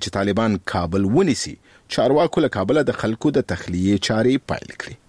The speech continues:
د ورځپاڼې له دې مطلب سره هغه عکس هم خپور کړی چې پکې په زرګونو افغانان لیدل کیږي چې د طالبانو د واکمنۍ په لومړیو کې د کابل د هوایي ډګر سره انتظار دي. د ریپورټونو له مخې د یو شمېر افغانانو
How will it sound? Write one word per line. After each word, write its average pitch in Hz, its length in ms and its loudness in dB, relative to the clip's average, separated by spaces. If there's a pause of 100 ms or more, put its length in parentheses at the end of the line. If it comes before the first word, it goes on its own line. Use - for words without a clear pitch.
(800)
د 120 100 6
ورځپاڼې 131 460 2
له 127 100 2
دې 135 160 4
مطلب 131 260 -2
سره 123 220 0
هغه 131 220 0
عکس - 180 -8
هم 135 180 2
خپور 110 380 0
کړی 160 220 2
چې - 120 -6
پکې 165 200 0 (440)
په 151 140 2
زرګونو 135 480 2
افغانان 120 500 0
لیدل 90 300 -2
کیږي 165 300 0
چې 175 120 2
د 147 100 0
طالبانو 113 460 2
د 92 100 0
واکمنۍ 104 460 2
په 90 100 -4
لومړیو 113 400 2
کې 160 140 -2
د - 100 -10
کابل 113 260 0 (180)
د 110 120 4 (120)
هوایي 90 340 0
ډګر 104 300 0
سره 131 200 0 (160)
انتظار 113 560 0
دي. - 80 -20 (720)
د 175 180 6
ریپورټونو 214 380 2
له 220 80 2
مخې 220 160 0
د 190 120 4
یو 196 100 -2
شمېر 175 240 2
افغانانو 143 420 2